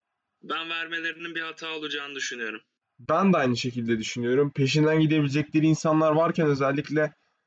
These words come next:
Speaker 2: hani ellerindeki her şeyi bir sezonda tutturdu-, tutturabildikleri bir oyuncuya bağlamalarını ben de hata olacağını düşünüyorum.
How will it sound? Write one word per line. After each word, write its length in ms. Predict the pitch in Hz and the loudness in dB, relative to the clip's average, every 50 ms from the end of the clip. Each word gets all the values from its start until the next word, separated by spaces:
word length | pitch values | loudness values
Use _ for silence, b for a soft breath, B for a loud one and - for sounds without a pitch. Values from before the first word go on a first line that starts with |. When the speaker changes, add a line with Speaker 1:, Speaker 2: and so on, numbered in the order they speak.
| _ _ - | _ _ -12
Speaker 2:
hani 160 | 110 117 - | -10 -6 -2
ellerindeki 640 | - 131 135 139 147 156 156 160 160 165 160 - 185 | 0 2 4 4 4 4 6 6 4 4 4 2 2
her 120 | 175 165 165 | 2 2 0
şeyi 400 | - - 170 160 160 156 - - _ _ _ _ _ _ _ _ _ _ _ _ _ _ _ _ _ _ _ _ | 0 2 2 4 4 2 0 -2 _ _ _ _ _ _ _ _ _ _ _ _ _ _ _ _ _ _ _ _
bir 220 | 131 131 147 190 | -6 0 2 2
sezonda 520 | 175 175 175 156 143 156 156 156 156 165 - | 4 4 4 2 4 4 4 4 4 2 0
tutturdu-, 540 | - 156 - _ - 156 143 131 151 - - - | -2 -6 -4 _ -2 0 0 0 -2 -2 -2 -2
tutturabildikleri 960 | - 156 151 - 160 160 151 147 147 143 135 139 139 - - 156 151 156 147 | -2 -2 -2 0 0 0 2 2 0 0 -2 -4 -6 -2 -2 0 2 2 2
bir 60 | 147 | 2
oyuncuya 440 | 151 151 147 147 139 143 156 151 143 | 2 2 2 0 0 0 0 2 2
bağlamalarını 640 | 151 147 147 147 143 139 143 139 151 151 165 175 160 | 2 2 2 2 0 0 0 0 0 0 0 0 2
ben 220 | 160 156 156 147 | 2 2 2 2
de 40 | 147 | 2
hata 320 | 147 135 123 - 170 151 | 0 -2 -2 0 0 2
olacağını 380 | 139 131 117 113 110 104 101 101 | 2 2 2 0 0 0 -2 -4
düşünüyorum. 480 | 104 - - 110 107 87 - - - | -6 -8 -8 -6 -6 -6 -6 -8 -10